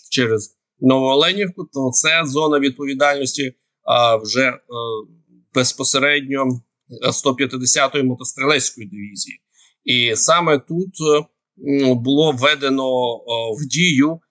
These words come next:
підрозділи, окрім всього іншого, ще й сто другої мото-, е, сто другого мотострілкового полку і, е,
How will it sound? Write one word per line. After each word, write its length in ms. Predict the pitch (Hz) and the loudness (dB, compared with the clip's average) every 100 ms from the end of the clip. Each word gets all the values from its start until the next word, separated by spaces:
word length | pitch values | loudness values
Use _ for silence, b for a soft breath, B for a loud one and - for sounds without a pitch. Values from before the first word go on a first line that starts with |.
| _ _ | _ _
підрозділи, 1000 | 143 131 135 151 143 127 135 131 143 143 _ | -2 2 4 4 4 0 -2 0 0 -2 _
окрім 340 | - - 147 | -12 -4 -2
всього 360 | 131 - 131 131 | 0 0 -2 -2
іншого, 640 | 139 143 127 135 131 147 - _ _ | -4 -2 -4 -2 -2 -4 -6 _ _
ще 220 | - - | -2 0
й 260 | 135 131 123 | 2 2 0
сто 280 | - 139 131 | -2 -2 0
другої 340 | 147 139 139 | 0 0 0
мото-, 420 | 123 127 131 123 - _ _ 123 | 0 -2 -2 -4 -6 _ _ -6
е, 40 | |
сто 160 | - 143 | -2 0
другого 340 | 135 131 131 | 2 2 2
мотострілкового 840 | 123 98 - 127 120 139 131 123 120 123 - - | 0 -6 -10 -10 -4 -2 0 0 -2 -8 -18 -4
полку 440 | 139 135 - 180 | 0 0 2 0
і, 280 | 165 135 151 | 2 2 0
е, 120 | 156 | -2